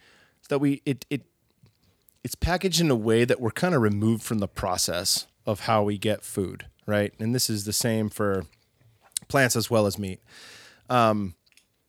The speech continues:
but the, the story that I like to say, and, and I get a lot of, have you gotten shit for hunting,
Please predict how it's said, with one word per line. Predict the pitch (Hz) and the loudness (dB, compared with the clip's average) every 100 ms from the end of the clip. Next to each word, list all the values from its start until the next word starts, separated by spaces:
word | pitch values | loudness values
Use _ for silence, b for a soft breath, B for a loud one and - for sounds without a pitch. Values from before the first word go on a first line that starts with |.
| _ _ _ | _ _ _
but | 147 - | -2 -2
the, | - 151 127 | -2 -2 0
the | 147 | 0
story | - 202 202 160 | 0 4 4 6
that | 127 | 8
I | |
like | 120 120 | 6 4
to | 113 | 0
say, | - 143 117 | 2 4 4
and, | 117 | 2
and | 110 120 | 0 -2
I | |
get | 123 123 | 0 0
a | |
lot | 110 110 117 | 2 2 0
of, | - 98 - | -4 -10 -12
have | 98 104 | -12 -6
you | 127 | -2
gotten | 147 127 | -2 -2
shit | - 151 | -2 -2
for | - | -2
hunting, | 131 143 147 151 | -2 0 -2 -4